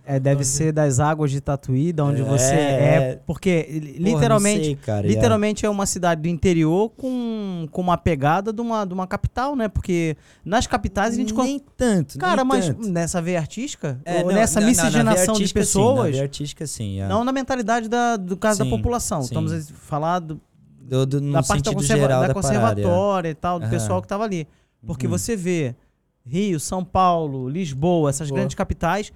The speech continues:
Speaker 1: tem sempre essa mistura de muita gente com
Speaker 2: De muita gente, é.
Speaker 1: né, com
Speaker 2: É.
Speaker 1: muita, muita gente com mentalidade diferente. No, no caso, são culturas diferentes que também, se calhar, influenciaram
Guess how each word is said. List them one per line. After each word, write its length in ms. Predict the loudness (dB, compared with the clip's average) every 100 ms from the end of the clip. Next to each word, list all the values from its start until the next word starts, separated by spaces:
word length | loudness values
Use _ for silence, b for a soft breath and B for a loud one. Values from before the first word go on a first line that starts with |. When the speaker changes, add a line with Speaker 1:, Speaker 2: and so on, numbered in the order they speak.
| b b _
Speaker 1:
tem 140 | -4
sempre 320 | -2 -2 -2
essa 160 | -4 -4
mistura 400 | -6 -6 -4 -4
de 140 | -2
muita 420 | 0 0 0 -2 -2
gente 380 | -4 -8 -10
com 120 | -10 -4
Speaker 2:
De 140 | -2
muita 400 | -2 -4 -4 -6
gente, 560 | -6 -6 -6 -8 -8 -2
é. 60 |
Speaker 1:
né, 240 | 2 2 0
com 140 | -4
Speaker 2:
É. 20 |
Speaker 1:
muita, 320 | 0 0 2 0
muita 220 | 0 0
gente 160 | -2
com 120 | -4 -4
mentalidade 520 | -2 -2 -2 -4 -4
diferente. 880 | -8 -6 -4 -4 -6 -8 -8 -8 -10 b _
No, 200 | -10 -6
no 180 | -6
caso, 340 | -2 0 0 -2
são 200 | -6 -6
culturas 480 | -4 -4 0 0 0
diferentes 640 | -4 -4 -4 -4 -6 -10
que 100 | -6
também, 260 | -6 -4
se 80 | -6
calhar, 240 | -6 -4 -6
influenciaram 720 | -6 -8 -8 -4 -2 -2